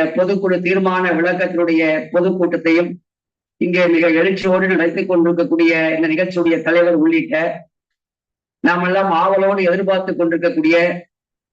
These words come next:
இன்னும் ஒரு இளைஞனுக்கு உள்ள மிக சுறுசுறுப்போடு, தமிழகத்திலே மிக எழுச்சியோடு தன்னுடைய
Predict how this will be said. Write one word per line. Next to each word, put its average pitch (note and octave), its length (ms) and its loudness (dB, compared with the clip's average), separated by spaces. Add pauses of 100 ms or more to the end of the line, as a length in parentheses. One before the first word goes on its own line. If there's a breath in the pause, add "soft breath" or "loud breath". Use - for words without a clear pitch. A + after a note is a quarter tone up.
(160)
இன்னும் G3+ 360 0
ஒரு F3+ 200 0
இளைஞனுக்கு G3 520 0
உள்ள F#3 240 2
மிக F3 180 0 (100)
சுறுசுறுப்போடு, F#3 760 0 (880)
தமிழகத்திலே G3+ 720 2 (560)
மிக F3+ 120 0 (160)
எழுச்சியோடு G3+ 680 0
தன்னுடைய F#3 340 0